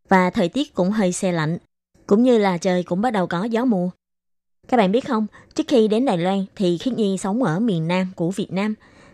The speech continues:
Vì thế, thời tiết quanh năm chỉ có mùa nóng với lại mùa mưa. Còn khí hậu của Đài Loan lại có phần hơi giống với lại khí hậu của miền Bắc ở Việt Nam mình.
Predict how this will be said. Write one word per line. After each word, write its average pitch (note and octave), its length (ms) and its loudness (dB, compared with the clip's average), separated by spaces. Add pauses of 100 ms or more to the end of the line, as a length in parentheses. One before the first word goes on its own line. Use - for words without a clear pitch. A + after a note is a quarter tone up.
Vì F#3 120 2
thế, G#3+ 360 2
thời B3 120 0
tiết C4 180 -6
quanh G3+ 180 0
năm G3+ 180 0 (240)
chỉ F3+ 120 2
có G3+ 200 -2
mùa G#3+ 180 -2
nóng E3 340 -4
với C#4+ 100 0
lại D#3+ 200 -2
mùa D#3+ 300 -4
mưa. G3+ 280 0 (760)
Còn G3 260 4
khí C#4+ 140 0
hậu F3+ 260 -2
của F3 220 -2
Đài G3 160 0
Loan G3+ 200 -2 (320)
lại E3+ 220 2
có A#3+ 140 -4
phần F3+ 200 -2
hơi F3+ 180 -2
giống F3+ 240 -2
với C#4 120 0
lại D#3+ 240 -2
khí A#3+ 160 -2
hậu F3 240 -4
của D#3+ 260 -2
miền E3 240 2
Bắc - 340 -8
ở D#3+ 160 0
Việt - 200 -6
Nam F#3+ 200 -2
mình. E3+ 180 2